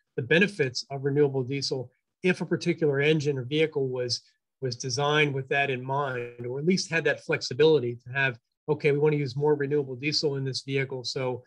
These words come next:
um, we're going to adjust things accordingly. That would make that efficiency boost greater, the C O two reduction better,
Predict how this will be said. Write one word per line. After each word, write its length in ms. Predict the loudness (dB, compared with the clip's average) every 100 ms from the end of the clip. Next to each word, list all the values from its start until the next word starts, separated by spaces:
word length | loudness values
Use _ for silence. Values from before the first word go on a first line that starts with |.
| _ _ _ -10
um, 220 | -8 -4
we're 120 | -2
going 200 | 0 0
to 120 | -2
adjust 360 | 0 0 -2 -4
things 200 | -6 -6
accordingly. 760 | -4 0 0 0 -4 -6 -6 -8 _ _ -8
That 180 | 0 2
would 140 | 2 0
make 240 | -2 -2
that 220 | -2 -2
efficiency 640 | -2 -2 0 -2 -2 -4 -4
boost 500 | -2 -2 -2 -6 -2
greater, 400 | 0 2 2 -2
the 120 | -6
C 200 | -4 0
O 80 | 0
two 200 | -2 -4
reduction 540 | -2 -4 -4 -8 -6
better, 400 | -4 -2 -2 -6